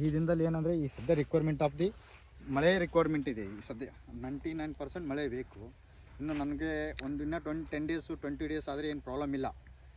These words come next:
ಏನಂದರೆ only ಬಿಸಿಲು ಬಾಡಾಗಿದೆ, ಈ ಟೈಮ್ದಲ್ಲಿ ಮಳೆ ಬಿದ್ದರೆ ಒಳ್ಳೆಯದು. ಇಲ್ಲ ನನಗೆ ಒಂದು ಆಪ್ಷನ್ ಇದೆ, ನೀರು ಕಟ್ಟಲಿಕ್ಕೆ ಕೂಡ ಒಂದು ಆಪ್ಷನ್ ಇದೆ. ಹಾಂ, ಅದೇನು ಪ್ರಾಬ್ಲಮ್ ಇಲ್ಲ.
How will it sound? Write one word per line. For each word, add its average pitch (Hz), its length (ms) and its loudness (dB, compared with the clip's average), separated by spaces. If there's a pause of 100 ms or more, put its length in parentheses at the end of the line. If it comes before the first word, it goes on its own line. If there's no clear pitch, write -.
(160)
ಏನಂದರೆ 151 300 -4
only 151 180 -2 (100)
ಬಿಸಿಲು 143 280 -6
ಬಾಡಾಗಿದೆ, 117 420 -4 (680)
ಈ 147 140 -2
ಟೈಮ್ದಲ್ಲಿ 156 420 -2
ಮಳೆ 143 200 2
ಬಿದ್ದರೆ 147 220 -2
ಒಳ್ಳೆಯದು. 131 340 -2 (400)
ಇಲ್ಲ 147 100 0 (120)
ನನಗೆ 160 180 -2
ಒಂದು 139 140 0
ಆಪ್ಷನ್ 165 320 -4
ಇದೆ, 131 120 -4 (440)
ನೀರು 170 220 4
ಕಟ್ಟಲಿಕ್ಕೆ 160 320 -2
ಕೂಡ 175 160 2
ಒಂದು 143 160 0
ಆಪ್ಷನ್ 131 280 -6
ಇದೆ. 95 120 -12 (420)
ಹಾಂ, 180 120 -8 (320)
ಅದೇನು 143 300 -2
ಪ್ರಾಬ್ಲಮ್ 127 360 -2
ಇಲ್ಲ. 113 100 -6